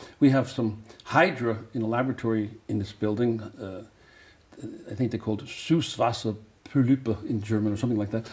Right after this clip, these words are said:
but it, uh, hydra in English. And, uh, under very clean laboratory conditions, we estimate that if you had, uh,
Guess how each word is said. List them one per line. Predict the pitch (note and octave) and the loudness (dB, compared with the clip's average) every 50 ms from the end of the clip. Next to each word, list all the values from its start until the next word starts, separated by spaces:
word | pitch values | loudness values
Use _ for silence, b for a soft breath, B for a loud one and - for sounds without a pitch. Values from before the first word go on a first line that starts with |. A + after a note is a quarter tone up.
| B | B
but | - B2+ | 2 4
it, | D4 - - - | 4 2 0 -6
uh, | D3 - - | -8 -6 2
hydra | - E3+ F#3 F3 C#3 C#3 A#2 | 4 6 6 6 4 2 2
in | G#2+ A#2 | 4 4
English. | C3+ C#3 B2 A#2+ - - - - - | 4 4 4 2 -2 -6 -14 -4 2
And, | C#3+ C3+ C#3 B2+ C#3 | 6 8 8 8 8
uh, | C#3 C3 C3 C3 b b b b b b b b b b b b b - - - - - - _ _ - - - - - | 6 4 4 0 b b b b b b b b b b b b b -18 -16 -16 -16 -18 -20 _ _ -12 -12 -12 0 4
under | D#3 F3 E3 D#3+ D#3 C#3+ C#3 C#3+ C#3+ - - F#3 E3 D#3 - - _ _ _ - | 6 6 8 8 6 4 4 0 -4 -8 -12 -12 -12 -12 -14 -16 _ _ _ -10
very | C#3+ D3+ D#3+ F#3 G#3+ G3+ F#3 E3+ C#3+ - - - - | 2 6 6 8 8 6 4 0 -2 -6 -10 -18 -4
clean | - E3 F3 F#3 F3 E3 D3+ | 2 4 6 8 8 8 8
laboratory | C3+ C#3+ E3 F3 D#3 - D3+ C3 | 8 6 4 2 2 2 2 2
conditions, | - - B2 A#2 A#2 E3+ A3 B3 - - - - B2+ C3 - - - - b b b b b b b - | 2 2 0 4 6 6 6 6 4 0 -4 -4 -6 -6 -8 -12 -14 -18 b b b b b b b 2
we | D#3+ C#3 D3+ D3 | 8 10 10 10
estimate | D3+ D3+ - - C#3 C3 C3 C3 C3 C3 - - - - | 10 8 6 2 4 4 6 6 4 2 0 -8 -6 -2
that | C#3 B2+ | 0 0
if | A#2+ A2 - | 0 0 0
you | C3 A#2+ | 0 2
had, | A2 C#3 D3 C#3+ C3+ - b b b b b b _ - | 6 6 6 4 4 -2 b b b b b b _ -6
uh, | A#2+ A#2 A2+ A2 G#2 G#2 | -4 -4 -2 -2 -4 -4